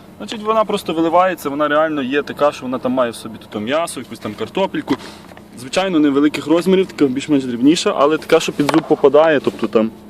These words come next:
не так, щоб там просто умовно. Дальше зустрів я був минулий курс під сам кінець, вже останній в'їзд, і коли вже їхав з-, разом до Верпольщі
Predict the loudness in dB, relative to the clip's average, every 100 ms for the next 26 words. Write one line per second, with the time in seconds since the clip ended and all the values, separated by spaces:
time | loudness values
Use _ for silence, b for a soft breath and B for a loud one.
0 | -20 B B B B 2 4 4 0 0
1 | 0 2 2 0 2 2 2 2 2 4
2 | 2 2 2 -2 -10 -20 -20 -20 -20 -20
3 | -16 -14 -14 B B B -16 2 4 4
4 | 0 -4 2 6 6 6 6 6 6 6
5 | 6 4 2 -2 0 2 4 4 4 2
6 | 0 0 0 2 0 -4 -6 -6 -6 -2
7 | 4 4 2 -4 -4 -4 -4 -2 0 0
8 | 0 -2 -2 0 0 -2 -10